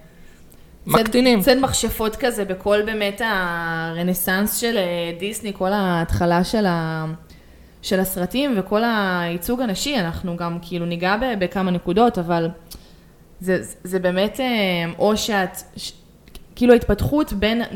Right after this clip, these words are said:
Speaker 1: בין ה-, ה-, הגיבורה שהיא, היא קודם כל רק יפה, והיא, היא חלולה לחלוטין, כמו שאתה אומר, היא לא יודעת לקרוא, ואין לנו, אנחנו לא באמת רואים שיש לה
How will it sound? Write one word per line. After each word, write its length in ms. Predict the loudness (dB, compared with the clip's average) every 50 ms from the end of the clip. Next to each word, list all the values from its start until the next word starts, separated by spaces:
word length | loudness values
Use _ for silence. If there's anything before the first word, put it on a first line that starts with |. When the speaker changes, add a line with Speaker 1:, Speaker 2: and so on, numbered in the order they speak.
| -8 -4
Speaker 1:
בין 200 | -2 -2 -2 0
ה-, 200 | 0 -2 -2 -2 -4
ה-, 460 | -4 -6 -6 -6 -6 -6 -4 -4 -4
הגיבורה 600 | -4 -2 -2 2 2 4 4 4 4 2 2 0
שהיא, 560 | -2 -2 -2 -2 0 -2 -2 -2 -4 -4 -4
היא 100 | -6 -4
קודם 280 | 4 4 4 6 4 2
כל 240 | 4 4 4 6 4
רק 320 | 4 0 -2 -2 -4 -4
יפה, 460 | -4 -4 -4 -2 0 0 0 0 -2 -4 -6 -12 -20 -20 -20 -20 -20 -20 _ -16 -8
והיא, 300 | -2 0 0 0 0 -4
היא 180 | -4 -4 -4 -2
חלולה 400 | -2 -2 0 0 2 2 2 2
לחלוטין, 600 | 2 0 0 0 -2 -2 0 0 0 0 0 0
כמו 220 | 0 0 -2 0
שאתה 200 | -2 -2 -4 -2
אומר, 280 | -2 0 0 0 0 0
היא 220 | -2 -4 -4 -2
לא 80 | 2 4
יודעת 340 | 4 6 6 6 4 4 2
לקרוא, 500 | -4 -4 -2 2 4 6 6 6 4 4 2
ואין 220 | 0 -2 0 0
לנו, 320 | 0 0 0 0 -2 -2
אנחנו 320 | -4 -6 -6 -6 -6 -6 -2
לא 120 | 0 0 0
באמת 360 | 0 0 0 0 -2 -2 -2
רואים 240 | -4 -2 -2 -2 -2
שיש 300 | -2 -2 -2 -2 -2 -4
לה 80 | -4